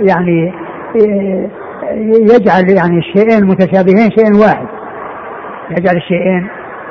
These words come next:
المتشابهين أو المتقاربين يعني، آه، شيء واحد، وهو يعني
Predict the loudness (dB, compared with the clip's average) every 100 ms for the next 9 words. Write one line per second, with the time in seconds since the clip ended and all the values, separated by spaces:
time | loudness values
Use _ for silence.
0 | -2 0 0 0 0 2 2 2 2 0
1 | 0 0 -2 -2 0 2 2 2 0 -8
2 | -14 -14 -16 -6 -2 0 2 2 0 0
3 | -2 -2 -4 -6 -6 0 2 2 2 2
4 | -2 -6 -10 -14 -14 -14 -14 -4 0 2
5 | 2 2 0 -2 -2 -2 -2 -2 -2 -6